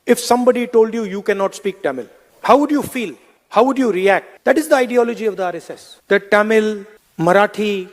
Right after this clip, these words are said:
Bengali, Manipuri, these are all inferior languages.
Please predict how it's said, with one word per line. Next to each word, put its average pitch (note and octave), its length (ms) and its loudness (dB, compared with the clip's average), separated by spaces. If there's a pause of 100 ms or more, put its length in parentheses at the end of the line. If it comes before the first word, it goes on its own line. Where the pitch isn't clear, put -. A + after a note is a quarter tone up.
(180)
Bengali, G#3 500 2 (520)
Manipuri, G#3+ 560 0 (420)
these F#3+ 160 -4
are G3+ 100 0
all A3 120 -2 (100)
inferior F#3+ 420 -2
languages. B2+ 380 -10